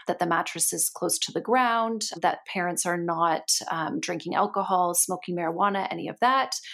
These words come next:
or taking any drugs that are sedatives. So just making sure that everything is set up for safe sleep for that family. And if the family wants to bed share and they want to continue bed sharing, that doesn't necessarily mean that you're never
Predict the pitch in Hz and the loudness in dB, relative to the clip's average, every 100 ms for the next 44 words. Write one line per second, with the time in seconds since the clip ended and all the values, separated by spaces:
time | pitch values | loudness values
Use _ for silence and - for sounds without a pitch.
0 | - - 202 196 208 202 185 - 180 170 | -10 -2 0 2 0 0 -2 0 -2 -2
1 | 170 175 170 156 165 170 165 247 240 220 | -2 0 0 0 0 0 2 2 2 2
2 | 220 208 - - - - - - 214 226 | 2 0 -2 -6 -14 -12 -2 2 4 4
3 | 233 233 240 226 208 196 196 196 196 196 | 2 2 0 2 2 4 4 2 0 -2
4 | 190 190 190 185 185 196 190 - 180 - | -2 2 2 2 0 -2 -2 0 0 0
5 | 190 185 - 180 175 - - 175 190 240 | 2 0 -2 0 2 0 -4 -4 -2 0
6 | 302 311 - - - - 220 - 269 285 | 0 -2 -12 -16 -6 -4 -4 -2 0 0
7 | - 302 294 233 233 226 185 190 - - | 0 0 2 2 2 2 2 2 0 0
8 | 208 180 175 - 220 226 202 190 190 - | 0 2 2 0 0 2 2 2 2 -2
9 | - - 175 180 196 208 - 233 247 254 | -6 -4 -2 0 2 2 2 2 2 2
10 | 233 214 240 262 233 233 214 202 202 202 | 2 2 4 2 4 2 2 2 2 2
11 | 190 185 180 175 185 180 180 | 2 0 0 0 0 2 2